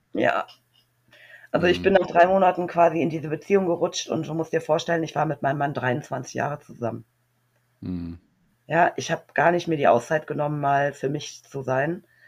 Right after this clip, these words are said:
Speaker 1: weil ich das einfach nicht gelernt hatte. Und bin dann in eine Beziehung gerutscht und hab in dieser Beziehung auch nach kurzer Zeit gesagt, dass ich keinen Alkohol trinke, dass ich Alkoholikerin bin.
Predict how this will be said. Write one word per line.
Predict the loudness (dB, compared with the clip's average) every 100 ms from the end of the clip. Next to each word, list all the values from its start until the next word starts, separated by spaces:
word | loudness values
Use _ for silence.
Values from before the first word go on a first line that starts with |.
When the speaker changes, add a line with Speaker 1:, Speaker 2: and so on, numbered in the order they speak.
| -20 _ -4
Speaker 1:
weil | -2
ich |
das | 2 2
einfach | 2 2
nicht | 0 -2
gelernt | 0 0 0 -4
hatte. | -4 -4 -4 -8 _ _ _ _ _ _
Und | -2 0
bin | 2
dann | 4 4
in |
eine | 0
Beziehung | -2 0 2 2
gerutscht | 2 -2 -2 -4
und | -4
hab | -2
in | -4
dieser | -2 -4
Beziehung | -4 -4 -2 0 4
auch | 4 2 -6 _ _ _ _ _ _ _ -4
nach | -4 0
kurzer | -2 0 -4
Zeit | 2 2 4 0 -4
gesagt, | -4 0 0 -2 -12 -8 -6
dass | -4 -6
ich | -6 -8 -14 -6
keinen | -4 0
Alkohol | 2 2 0 -6
trinke, | -6 -8 -8 -8 -12 _ -18
dass | -10
ich | -8 -4 0
Alkoholikerin | 0 -2 -6 -6 -8 -6
bin. | -6 -8